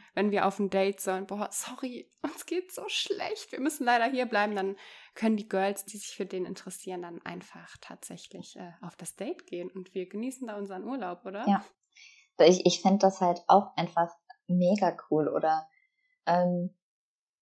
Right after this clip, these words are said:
Speaker 2: ja, also, also einfach wirklich sich da mal anmelden und dann auch einfach sehen, was passiert da hinter den Kulissen.
Speaker 1: Ja,
Speaker 2: So, wie läuft
Speaker 1: stimmt.
Speaker 2: das ab? Sind, ne, wenn man dann auf einem Einzeldate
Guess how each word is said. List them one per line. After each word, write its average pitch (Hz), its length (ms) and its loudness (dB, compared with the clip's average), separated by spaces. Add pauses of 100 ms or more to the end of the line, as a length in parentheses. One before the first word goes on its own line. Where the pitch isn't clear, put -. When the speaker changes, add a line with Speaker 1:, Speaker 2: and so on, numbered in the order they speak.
(380)
Speaker 2:
ja, 202 400 10
also, 190 160 8
also 196 180 10
einfach 220 300 4
wirklich 240 520 2 (100)
sich 208 240 2
da 190 120 6
mal 185 140 2
anmelden 262 560 4
und 208 120 4
dann 208 160 6
auch 202 120 2
einfach 202 340 0
sehen, 185 500 0 (240)
was 185 180 0
passiert 202 300 6
da 190 60 6
hinter 226 300 4
den 170 180 2
Kulissen. 165 640 -2 (360)
Speaker 1:
Ja, 214 220 -2
Speaker 2:
So, 185 380 8
wie 190 100 12
läuft 190 300 8
Speaker 1:
stimmt. 190 80 4
Speaker 2:
das 190 280 4
ab? 240 200 0
Sind, 185 320 -4
ne, 190 400 4
wenn 202 140 6
man 190 120 6
dann 180 120 8
auf 185 160 2
einem 180 140 -2
Einzeldate 190 680 4